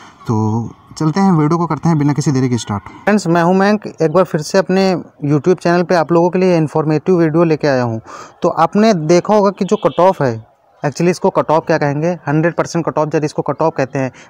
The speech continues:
मैक्सिमम मार्क्स बोलेंगे इसको, तो हंड्रेड, हंड्रेड परसेंट कट ऑफ जा रही है। पंजाब है, तेलंगाना है, बहुत सारे स्टेट्स की हंड्रेड परसेंट गई है कट ऑफ। नाइंटी नाइन पॉइंट नाइन, नाइंटी एट परसेंट, नाइंटी सेवन परसेंट, मतलब हद कर दी यार। मतलब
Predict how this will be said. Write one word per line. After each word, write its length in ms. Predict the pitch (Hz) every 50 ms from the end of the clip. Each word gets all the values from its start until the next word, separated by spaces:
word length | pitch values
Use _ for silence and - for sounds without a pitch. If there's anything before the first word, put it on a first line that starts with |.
| _
मैक्सिमम 480 | 143 143 147 147 135 147 165 180 175 165
मार्क्स 280 | 156 151 143 - -
बोलेंगे 340 | 147 139 131 123 120 120 123
इसको, 280 | 120 - - - 123 - - - - - - - _ -
तो 80 | - - -
हंड्रेड, 360 | 139 131 151 165 160 202 185 180
हंड्रेड 220 | 170 175 196 180
परसेंट 340 | - 175 156 - 190 185 -
कट 120 | 160 135
ऑफ 100 | 156 151
जा 160 | 139 147 143
रही 140 | 139 143 147
है। 160 | 151 160 165 156 - - - - _
पंजाब 380 | - 139 139 135 139 139 139 135
है, 80 | 147 143
तेलंगाना 600 | - 151 131 139 139 139 135 135 135 143 139 135
है, 180 | 139 147 156
बहुत 180 | 156 165 208 -
सारे 260 | 202 190 180 175 165
स्टेट्स 380 | 156 - - 160 156 151 - -
की 140 | - 175
हंड्रेड 340 | 147 123 165 165 185 185 175
परसेंट 280 | 156 139 - 156 147 127
गई 120 | 127 123
है 100 | 120 120
कट 160 | - 120 -
ऑफ। 120 | 110 107 - - - - - - - - - 156
नाइंटी 260 | 156 165 165 180 185
नाइन 300 | 165 156 156 165 170 151
पॉइंट 280 | 139 160 160 160 151
नाइन, 240 | 147 147 147 151 151
नाइंटी 440 | 151 151 151 160 160 - 180 170 156
एट 160 | 151 156 147 -
परसेंट, 320 | 156 143 - - 151 151
नाइंटी 280 | 151 156 156 151 190 175
सेवन 360 | 151 - - 151 156 175 170
परसेंट, 360 | 143 156 135 - - 165 165 - -
मतलब 400 | 143 151 147 180 202 208 - _ _ - _ _ _ -
हद 240 | - 180 190 175 180
कर 180 | - 165 151
दी 200 | 147 147 160 160
यार। 180 | 156 156 170 165 - - - - - - - - -
मतलब 240 | 151 165 185 165 151